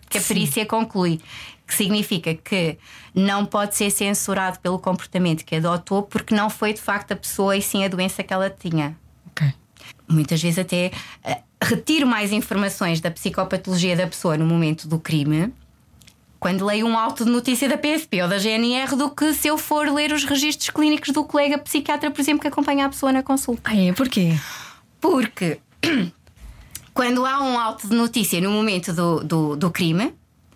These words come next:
Speaker 1: a, a pessoa está a ser vista naquele momento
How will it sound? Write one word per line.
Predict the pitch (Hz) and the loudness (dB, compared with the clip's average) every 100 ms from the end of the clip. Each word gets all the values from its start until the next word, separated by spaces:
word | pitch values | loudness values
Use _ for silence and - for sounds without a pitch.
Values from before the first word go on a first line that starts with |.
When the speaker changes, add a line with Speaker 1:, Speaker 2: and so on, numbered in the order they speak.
| - - - - - - | -20 -20 -20 -20 -20 -6
Speaker 1:
a, | 240 247 240 - _ _ _ _ _ _ _ - | -2 -2 -4 -8 _ _ _ _ _ _ _ -4
a | |
pessoa | 247 - 285 | -4 0 0
está | 294 285 | 0 0
a | |
ser | 285 294 277 | 0 0 2
vista | 285 311 - 311 | 2 0 0 0
naquele | 302 311 | 2 2
momento | 294 294 269 262 - | 4 4 4 0 -4